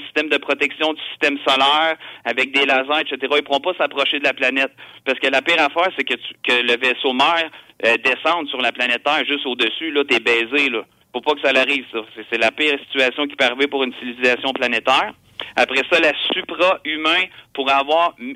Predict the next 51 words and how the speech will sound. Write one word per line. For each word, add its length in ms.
un 180
million 460
de 120
points 260
de 140
Q 260
I 180
et 60
plus, 380
ou 140
on 60
peut 180
faire 120
une 80
comparaison 440
avec 220
les 180
extraterrestres 600
qui 160
ont 120
des, 200
peut-être 320
des 200
espèces 360
qui 80
ont 40
réussi 260
à 80
se 100
modifier 420
jusqu'à 240
un 80
million 380
de 40
points 180
de 140
Q 80
I. 220
Et 120
puis 180
le, 720
l'archi-humain 1000
ou 120
le, 220
l'archi-intelligence 1000
extraterrestre, 640
ben 100
là, 80
à 40
ce 80
moment-là, 320